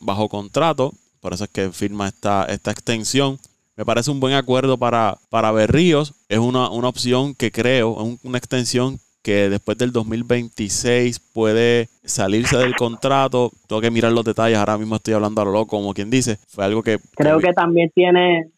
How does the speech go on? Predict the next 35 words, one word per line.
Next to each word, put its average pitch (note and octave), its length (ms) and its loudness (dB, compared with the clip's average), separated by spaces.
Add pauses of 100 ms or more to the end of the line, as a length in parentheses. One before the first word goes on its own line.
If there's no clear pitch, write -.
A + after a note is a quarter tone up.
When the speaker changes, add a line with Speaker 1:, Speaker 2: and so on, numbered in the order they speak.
(100)
Speaker 2:
tiene D#3 220 2
una E3+ 200 4
opción E3 360 2
de D#3 320 4
no C#3 180 4
cambio D3 520 0 (160)
por A#2+ 200 0
todo, C3 540 4
por A#2+ 180 2
todo B2+ 180 4
el B2+ 80 0
contrato. A#2+ 460 -2 (160)
Speaker 1:
Que, A#2+ 560 2 (100)
eh, G#2+ 180 -18 (180)
buena C#3 260 -2
cantidad D3+ 440 2
de D#3 80 4
dinero, C#3+ 400 0 (240)
está A2+ 220 -2
en B2 100 0
un C#3+ 80 4
equipo C3+ 400 0
joven, C3+ 540 0 (360)
con A2+ 160 -4
mucho A2 320 -2
potencial, A#2+ 640 0
que A2 100 -2
es G#2 80 0
ese A2 100 -4
equipo G#2+ 340 -2
de, G#2 220 0
de A2 180 -2
Toronto. A2 460 -2
Lo A#2+ 100 2
vimos G#2 320 -2